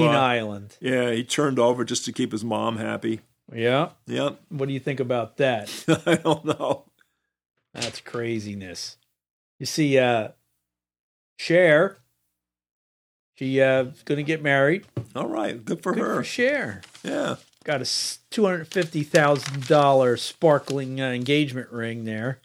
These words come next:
Speaker 1: Wow. She have to pay for it herself?
Speaker 2: I, I don't know. So her li-, her little toy boy, Alexander Edwards,
Speaker 1: Wow.
Speaker 2: gave it to her.
Speaker 1: Wow.
Speaker 2: He's thirty-six, she's seventy-six.
Speaker 1: Wow.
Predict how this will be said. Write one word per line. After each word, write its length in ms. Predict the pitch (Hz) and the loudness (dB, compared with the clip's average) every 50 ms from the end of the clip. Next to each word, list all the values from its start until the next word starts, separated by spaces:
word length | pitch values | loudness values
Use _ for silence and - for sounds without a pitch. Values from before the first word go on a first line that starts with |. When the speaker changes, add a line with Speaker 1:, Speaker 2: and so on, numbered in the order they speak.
| _ _ - | _ _ -8
Speaker 1:
Wow. 200 | 160 165 - 123 | -6 -6 -6 -6
She 140 | - - 139 | -4 -2 0
have 120 | 127 120 - | 0 0 -2
to 60 | 110 | -6
pay 200 | - - 123 120 | -6 -2 -2 -2
for 220 | 117 - 131 123 | -2 -2 -2 -2
it 20 | 117 | 0
herself? 560 | 120 123 - - 123 120 131 160 165 - - _ _ - - - _ _ - | 0 -2 0 0 2 2 2 0 -2 -6 -12 _ _ -20 -20 -20 _ _ -12
Speaker 2:
I, 160 | 98 95 92 92 95 | -12 -12 -10 -12 -12
I 200 | 95 101 98 107 | -10 -8 -8 -8
don't 180 | 107 107 107 110 | -6 -6 -6 -4
know. 380 | 113 120 147 202 269 262 - - - - _ _ _ _ _ _ - - _ _ _ _ _ _ _ _ _ _ _ _ _ _ _ - - - - _ _ _ _ _ _ _ _ _ _ _ _ | -2 0 2 2 2 0 -2 -6 -12 -20 _ _ _ _ _ _ -20 -20 _ _ _ _ _ _ _ _ _ _ _ _ _ _ _ -20 -20 -20 -20 _ _ _ _ _ _ _ _ _ _ _ _
So 580 | - - - - 127 127 123 123 120 120 120 123 - _ - - _ _ _ - - - _ _ - - - - - - | -18 -18 -14 -10 -8 -4 -2 0 0 -2 -2 -4 -10 _ -20 -20 _ _ _ -16 -16 -16 _ _ -6 -6 -6 -10 -12 -8
her 80 | - 117 | -6 -4
li-, 380 | 117 127 127 123 120 120 117 107 104 - 127 | -4 -2 -2 0 0 0 -2 -4 -8 -2 2
her 120 | 139 143 | 4 6
little 180 | 156 165 160 151 | 6 6 6 4
toy 340 | 156 - 185 190 190 190 185 | 6 6 6 8 8 6 6
boy, 500 | 143 127 131 120 110 98 95 101 95 - _ _ _ _ _ _ | 6 6 6 6 6 2 -2 -6 -10 -12 _ _ _ _ _ _
Alexander 920 | 151 143 139 151 156 147 135 117 151 165 156 156 151 151 139 147 147 - - - | -2 0 2 2 2 0 -2 0 2 2 2 2 2 0 0 0 -2 -2 2 4
Edwards, 680 | 175 165 160 147 139 120 107 101 95 - - - - | 6 6 6 6 2 0 -2 -2 -4 -6 -8 -8 -8
Speaker 1:
Wow. 360 | 156 156 147 147 135 117 110 - _ _ _ | -6 -6 -6 -6 -6 -6 -8 -10 _ _ _
Speaker 2:
gave 240 | - 127 127 120 113 | 2 2 2 2 0
it 120 | 113 110 | -4 -8
to 180 | - 120 107 101 95 | -8 -6 -6 -6 -8
her. 140 | 87 87 - _ _ | -10 -14 -16 _ _
Speaker 1:
Wow. 400 | - - - - 170 147 135 123 - - _ | -10 -8 -8 -8 -8 -8 -10 -12 -14 -18 _
Speaker 2:
He's 240 | _ 160 170 170 - - | _ -2 -2 -2 0 2
thirty-six, 600 | - 170 170 160 151 147 - - 170 165 160 160 | 4 4 6 6 4 2 2 2 2 0 0 0
she's 260 | - - 170 165 156 | -2 -4 -2 -2 0
seventy-six. 920 | - - 165 160 147 147 127 117 110 - - 113 98 87 - - - - - | 2 4 4 4 2 0 -2 -4 -6 -6 -6 -6 -8 -8 -8 -8 -8 -6 -6
Speaker 1:
Wow. 260 | 214 - - 117 - | -6 -6 -4 -2 -2